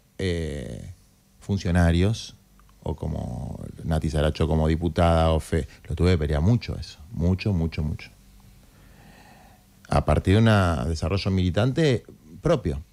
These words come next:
sin padrinos en, eh, las superestructuras políticas. Y eso da cierta ventaja de que vos podés mandar a la concha de tu madre a uno a otro, depende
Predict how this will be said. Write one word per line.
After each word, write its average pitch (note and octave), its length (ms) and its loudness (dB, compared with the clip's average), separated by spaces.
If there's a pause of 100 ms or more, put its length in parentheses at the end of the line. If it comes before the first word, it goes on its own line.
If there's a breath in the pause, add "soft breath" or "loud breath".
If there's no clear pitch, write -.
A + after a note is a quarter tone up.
(100)
sin D3 400 0
padrinos B2 840 0
en, A2 480 0 (260)
eh, E2 400 -2
las D#2+ 140 -4
superestructuras E2+ 640 0
políticas. - 440 -4 (1600 loud breath)
Y C#3 160 2
eso F#3 500 2
da C#3+ 480 0 (220)
cierta G2 360 -6
ventaja A2+ 640 -2
de E2+ 200 -6
que E2 80 -4
vos G2 180 0
podés G2+ 180 0
mandar F#2+ 220 0
a F2+ 40 0
la F2+ 60 -2
concha G2+ 240 0
de F#2 60 2
tu G#2 100 0
madre G#2 280 4
a F2+ 80 4
uno G#2 240 2
a F#2+ 80 2
otro, A2 400 0
depende G2 680 2